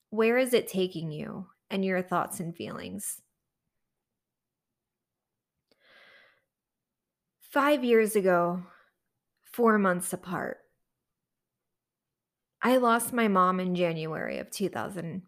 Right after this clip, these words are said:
fifteen. And two weeks before my thirty, thirty-first birthday in May of that same year,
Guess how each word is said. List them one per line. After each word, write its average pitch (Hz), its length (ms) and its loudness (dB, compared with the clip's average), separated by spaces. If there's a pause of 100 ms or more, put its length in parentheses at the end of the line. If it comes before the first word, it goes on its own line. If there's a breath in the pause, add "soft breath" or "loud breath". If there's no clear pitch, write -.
fifteen. 175 600 -10 (880 loud breath)
And 202 600 0 (500)
two 285 240 0
weeks 302 300 -2
before 233 360 -2
my 220 160 2
thirty, 208 760 0 (120)
thirty-first 240 600 0
birthday 185 420 0
in 180 160 0
May 160 400 -2
of 170 380 -4
that 180 200 0
same 208 280 0
year, 170 380 -2